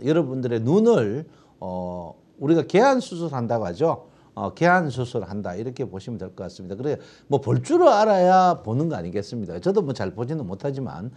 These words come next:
사람이 볼 줄 알아야 된다. 그래서 보는 것부터 여러분 저한테 제가 말씀드렸습니다. 어, 제가 여러분 저한테 제일 중요하게 생각하는 거 첫 번째 정배열이라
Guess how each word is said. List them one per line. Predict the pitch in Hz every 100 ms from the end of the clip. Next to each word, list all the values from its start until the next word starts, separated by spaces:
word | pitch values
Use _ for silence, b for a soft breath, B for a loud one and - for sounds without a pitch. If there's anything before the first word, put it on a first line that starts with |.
| b b _
사람이 | - 151 160 156 139
볼 | 113 113
줄 | 220
알아야 | 202 151 131
된다. | 98 90 82 82 80 -
그래서 | 107 - 92
보는 | - 147 202 214
것부터 | 196 131 - 117
여러분 | 98 92 95
저한테 | 82 - 127 143 139 b b
제가 | - 92
말씀드렸습니다. | 82 92 - 117 107 104 - 87 76 78 b b _
어, | 127
제가 | 127 202 214
여러분 | 226 226
저한테 | 220 202
제일 | 185 160 175
중요하게 | 180 196 208 196
생각하는 | 185 180 160 147 131
거 |
첫 | 127 160
번째 | 156 170
정배열이라 | - 120 151 160 190 185 156